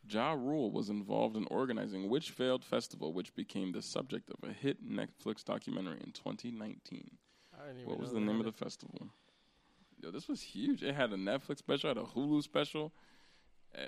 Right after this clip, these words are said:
Speaker 1: everyone was all about this fu-, this thing.
Speaker 2: And literally last year?
Speaker 1: Last year. Feels like forever ago, but this was last year.
Speaker 2: I don't remember this. Um,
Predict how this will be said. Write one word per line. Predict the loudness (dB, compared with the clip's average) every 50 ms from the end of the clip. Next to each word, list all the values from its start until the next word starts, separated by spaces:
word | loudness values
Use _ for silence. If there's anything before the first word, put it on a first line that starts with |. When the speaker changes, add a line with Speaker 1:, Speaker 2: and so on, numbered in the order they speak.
| -4
Speaker 1:
everyone | 0 0 2 2 2 2 2 2 2 0 0
was | -2 0
all | 0 2 2 0
about | 0 0 -2 -2 -2
this | -4 -8 -10 -8
fu-, | -8 -8 -8 -8 -6
this | -6 -6 -6 -6
thing. | -8 -8 -8 -8 -8 -10 -12 -14 -18 -20 -20 -20 -20 -20 -20 -20 -20 -20 -18 -14
Speaker 2:
And | -14 -14 -14 -18 -20 -16
literally | -12 -8 -4 -2 2 2 4 4 4 4 2
last | 2 0 -2 -2 -2 -4 -6
year? | -6 -6 -6 -2
Speaker 1:
Last | 0 2 2 2 0 -2 -2
year. | 0 2 2 2 2 0 -2 -6 -14 -18 -20 -8 2
Feels | 4 6 6 6
like | 4 2 0 -2 -2
forever | 4 6 6 6 6 4 2
ago, | -2 -2 -4 -6 -6 -4
but | -6 -4
this | -4 -4 -4
was | -4 -4 -2
last | -2 0 -2 -2 -2 -2
year. | -2 -2
Speaker 2:
I | -2 -4
don't | -6 -6 -6
remember | -8 -8 -10 -10 -12
this. | -12 -12 -12 -12 -14 -16 -16 -18 -20 -16 -14
Um, | -12 -10 -8 -8 -8 -8 -10 -10 -10 -10 -12 -14